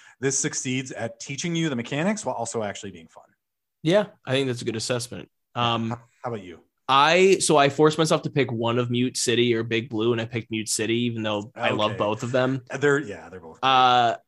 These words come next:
Speaker 2: Mount Wario, I love Mount Wario. That's another one of those not lapped levels. You kind of, you literally drive out of, like, a, a, a freighter aircraft. It's
Speaker 1: Yeah.
Speaker 2: awesome. Uh, and then onto a mountain and then down.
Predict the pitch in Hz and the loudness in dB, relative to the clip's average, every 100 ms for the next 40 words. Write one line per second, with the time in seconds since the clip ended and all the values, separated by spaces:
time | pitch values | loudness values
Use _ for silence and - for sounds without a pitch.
0 | _ _ - 135 143 139 123 120 127 135 | _ _ 0 4 4 6 4 6 6 6
1 | 139 131 113 110 113 113 123 117 110 113 | 6 4 -2 0 2 2 2 0 2 2
2 | 110 110 120 123 123 - _ - 123 123 | 2 2 2 2 -2 -12 _ -6 -2 0
3 | 117 113 113 113 107 110 - - - - | 2 2 0 2 0 0 -6 -14 -20 -8
4 | 113 107 - _ 104 104 101 104 - 127 | -2 -2 -2 _ -4 0 0 -2 -6 -2
5 | 120 123 120 120 110 - 104 - 156 143 | 0 2 0 -2 -4 -4 -4 -4 -2 -2
6 | 143 127 151 165 160 131 120 120 110 104 | -2 4 8 8 8 6 4 4 2 0
7 | 110 110 104 107 98 95 _ _ _ _ | 0 -2 -2 -2 -4 -6 _ _ _ _
8 | _ 113 104 - _ - - _ - 90 | _ -8 -8 -12 _ -20 -20 _ -10 -8
9 | 104 - - - _ _ - - 127 117 | -8 -10 -20 -20 _ _ -20 -4 0 0
10 | 113 95 92 - - 101 95 92 78 - | 0 -4 -8 -8 -6 -4 -4 -6 -8 -8
11 | - - - 139 123 127 120 - - 160 | -14 -16 -4 0 2 2 2 0 -6 -14
12 | - - - - - 123 113 117 123 120 | -20 -20 -20 -12 0 2 4 4 2 2
13 | 120 110 107 104 104 95 92 85 82 78 | 0 0 0 -2 -6 -8 -8 -8 -8 -10